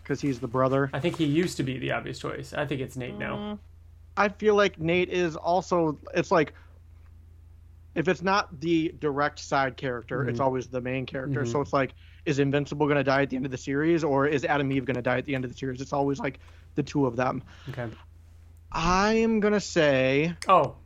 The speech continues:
Speaker 3: Duncan?
Speaker 2: Duncan. We talked about that.
Speaker 3: Yeah.
Speaker 2: Yeah.
Speaker 1: Yeah. I think Duncan will, will,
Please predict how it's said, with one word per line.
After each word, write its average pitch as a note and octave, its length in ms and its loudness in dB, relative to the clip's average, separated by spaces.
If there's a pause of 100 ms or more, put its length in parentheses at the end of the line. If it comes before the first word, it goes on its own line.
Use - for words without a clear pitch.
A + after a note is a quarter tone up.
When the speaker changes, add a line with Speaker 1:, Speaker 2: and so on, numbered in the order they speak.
(1500)
Speaker 3:
Duncan? E3 380 -2
Speaker 2:
Duncan. C3 420 -2
We C#3+ 100 -4
talked C#3 260 2
about C#3 220 -4
that. C3 260 0
Speaker 3:
Yeah. C#3 80 -6
Speaker 2:
Yeah. - 140 -8 (1080)
Speaker 1:
Yeah. - 120 -12 (520)
I D3+ 100 -2
think D3 180 -2
Duncan C3 320 -2
will, B2+ 340 -2 (140)
will, B2+ 500 -2